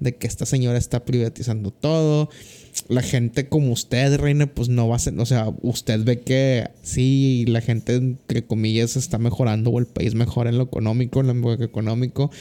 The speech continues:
pero la raza a pie como yo está valiendo madre.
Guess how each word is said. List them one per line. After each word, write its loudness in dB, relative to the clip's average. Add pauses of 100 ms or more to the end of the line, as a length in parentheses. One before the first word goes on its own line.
(360)
pero 4
la 4
raza -2
a -8
pie 2
como 2
yo 2 (160)
está -4
valiendo 0
madre. 2